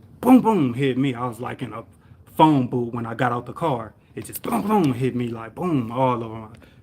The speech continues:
put my airbag came out and stuff. And I didn't really, um, <clears throat> I didn't, I didn't black out. It's just like,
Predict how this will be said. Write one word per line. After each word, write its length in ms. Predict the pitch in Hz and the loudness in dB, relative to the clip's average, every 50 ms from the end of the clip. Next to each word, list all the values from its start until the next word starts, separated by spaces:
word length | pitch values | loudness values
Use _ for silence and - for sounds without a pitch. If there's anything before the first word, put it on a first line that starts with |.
| - - - | -20 -20 -8
put 160 | - 147 127 | -6 -6 -4
my 200 | 120 117 117 113 | -4 -6 -4 0
airbag 460 | 123 143 151 143 123 127 127 120 117 | 2 2 4 2 2 -2 -4 -6 -6
came 240 | - - 131 120 120 | -6 -4 -4 -4 -4
out 120 | 117 117 117 | -6 -8 -10
and 100 | 117 - | -12 -10
stuff. 300 | - - 120 120 123 - - - - - - - | -8 -8 -8 -8 -10 -12 -16 -20 -20 -20 -14 -6
And 100 | - 127 | -2 0
I 60 | 135 156 | 2 2
didn't 160 | 156 147 147 | 2 2 0
really, 300 | 147 165 165 151 151 151 | 0 -2 -2 -2 -2 -2
um, 380 | 147 147 143 139 127 120 120 127 - | -2 -2 -2 -2 -4 -4 -6 -6 -6
<clears throat> 640 | - - - 185 156 135 - - - - - - - | -4 -2 0 0 0 -2 -4 -10 -20 -20 -20 -6 -4
I 100 | 135 147 | -2 -2
didn't, 460 | 147 156 151 135 131 127 120 117 117 - - - - - - - - - - - - - - 117 - | -2 -2 0 2 2 2 2 0 -4 -10 -20 -20 -20 -20 -20 -20 -20 -20 -20 -20 -20 -18 -18 -16 -8
I 120 | - 135 147 | -4 -4 -2
didn't 280 | 139 151 147 127 110 | 0 2 2 0 0
black 300 | 107 123 147 160 151 - | 2 2 2 2 2 0
out. 280 | - 190 160 120 117 - - - - | -2 -2 -2 -2 -6 -10 -18 -20 -12
It's 160 | - 135 123 | -10 -8 -6
just 180 | 110 123 117 - | -6 -6 -6 -6
like, 300 | 135 123 117 113 113 - | -6 -6 -6 -8 -10 -14